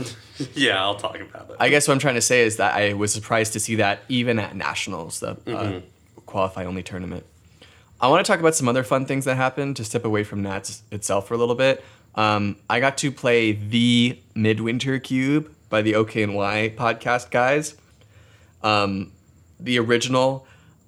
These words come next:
Speaker 2: I had brought my copy 'cause I'm a fan,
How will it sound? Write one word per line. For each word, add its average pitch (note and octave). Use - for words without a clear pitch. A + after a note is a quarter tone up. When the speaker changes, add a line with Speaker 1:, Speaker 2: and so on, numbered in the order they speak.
Speaker 2:
I B2+
had C#3+
brought A#2+
my G2
copy -
'cause -
I'm A2+
a G2+
fan, F2+